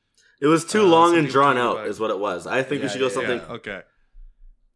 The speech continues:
Speaker 3: I, I still think only a bit with the winky face. Only,
Speaker 2: What?
Speaker 3: only a, like, only a bit more than a handful, and then with the winky face is a good opener.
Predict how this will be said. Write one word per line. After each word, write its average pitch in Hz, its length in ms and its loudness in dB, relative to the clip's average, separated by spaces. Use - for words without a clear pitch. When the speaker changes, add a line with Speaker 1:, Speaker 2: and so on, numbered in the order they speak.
Speaker 3:
I, 117 60 -12
I 123 60 -14
still 220 240 -18
think 110 200 -12
only 131 280 -8
a 120 40 -6
bit 107 460 -6
with 101 140 -16
the 101 60 -16
winky 110 280 -12
face. 87 540 -12
Only, 117 180 -4
Speaker 2:
What? 101 100 -6
Speaker 3:
only 127 220 -6
a, 113 60 -2
like, 110 220 -4
only 117 320 -6
a 110 80 -6
bit 107 240 -4
more 139 140 -2
than 143 120 -2
a 143 60 -2
handful, 151 600 -2
and 107 120 -8
then 101 120 -4
with 92 100 -6
the 95 80 -4
winky 101 300 -4
face 87 480 -4
is 90 100 -8
a 95 60 -2
good 110 160 2
opener. 78 480 0